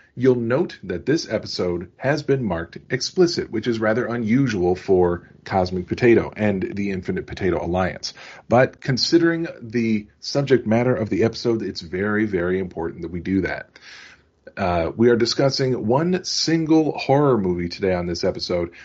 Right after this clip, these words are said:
and, uh, as we discussed off mic before we began, a tame description of the movie would still be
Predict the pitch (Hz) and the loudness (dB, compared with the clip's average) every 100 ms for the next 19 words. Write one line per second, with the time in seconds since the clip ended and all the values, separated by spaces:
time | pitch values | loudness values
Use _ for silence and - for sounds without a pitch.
0 | - _ - 117 110 107 107 - _ _ | -20 _ -2 2 4 4 0 -2 _ _
1 | _ - - 101 - 120 127 123 131 120 | _ -16 -8 -8 -2 0 2 2 0 0
2 | - 113 110 - - - 117 110 110 98 | 0 0 0 -8 -14 -4 -4 -2 -2 -2
3 | 92 92 104 98 95 95 95 90 - - | -4 -4 0 2 2 -2 -2 -2 -6 -20
4 | - _ 120 113 113 110 _ - - 156 | -20 _ 2 4 4 0 _ -12 -8 -2
5 | 160 127 85 73 - _ _ - 104 - | 0 0 -2 -6 -14 _ _ -8 -6 0
6 | 127 - - 82 76 - 110 98 101 104 | 2 2 -2 -4 -4 -2 -2 0 -2 0
7 | 98 85 - - _ _ _ _ _ _ | -2 -4 -10 -18 _ _ _ _ _ _
8 | - 339 339 - - - - - 143 117 | 6 8 8 2 -10 -12 -12 -2 2 2
9 | 87 - - 101 95 87 | 2 -4 -2 0 0 -4